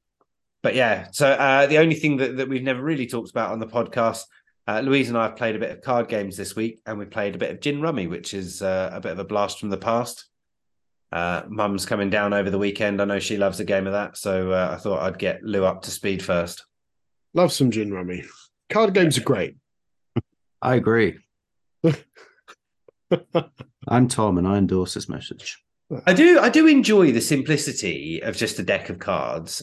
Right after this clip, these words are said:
Speaker 1: and, and playing a game. That's why I thought, um, Regicide, when that first came out, was such a great idea.
Speaker 3: Mm-hmm.
Speaker 1: 'Cause it was just someone being creative with a deck of fifty-two cards.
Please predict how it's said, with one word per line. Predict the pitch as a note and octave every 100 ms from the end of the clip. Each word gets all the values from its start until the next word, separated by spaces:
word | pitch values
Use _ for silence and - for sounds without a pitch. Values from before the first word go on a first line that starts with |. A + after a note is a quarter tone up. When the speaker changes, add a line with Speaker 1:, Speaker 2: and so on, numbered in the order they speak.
| -
Speaker 1:
and, | F2 F2 E2 D#2
and | F2+ F2
playing | F#2+ F#2
a |
game. | F2+ F#2
That's | B2 B2+
why | D#3+ D3
I |
thought, | D3 A#2+ G2+ A2+
um, | G#2+ G2+ G2
Regicide, | A2+ F#2 - E2 D#2
when | E2+
that | F2+ -
first | F2+ E2
came | - D2
out, | C#2+ -
was | F2
such | G2 -
a | F#2+
great | G2 F2+
idea. | C#2 E2 E2 F2 C2 D2 - _ _ _ -
Speaker 3:
Mm-hmm. | G2+ A2+ D3+ - _ _ _
Speaker 1:
'Cause | - A2
it | G2+
was | G2
just | A2 - -
someone | A#2 G2+ G2
being | F#2+ F#2
creative | F2 G2 F2+ F2 E2+
with | F2+ D#2+
a |
deck | - - F2
of |
fifty-two | - E2+ - E2 F2
cards. | - E2 C#2+ -